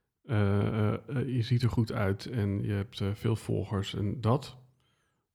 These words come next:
Maar intrinsiek ben jij dus iemand die bijvoorbeeld een cursus in wonderen in de kast heeft staan. Eh,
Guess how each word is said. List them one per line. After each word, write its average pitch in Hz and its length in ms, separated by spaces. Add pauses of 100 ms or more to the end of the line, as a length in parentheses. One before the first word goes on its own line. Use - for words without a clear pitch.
(160)
Maar 101 360 (300)
intrinsiek 117 600
ben 110 120
jij 104 120
dus 104 140
iemand 110 300
die 104 200
bijvoorbeeld 107 400
een 110 120
cursus 110 340
in 104 60
wonderen 113 300
in 113 60
de 110 60
kast 107 260
heeft 107 160
staan. 117 320 (260)
Eh, 101 400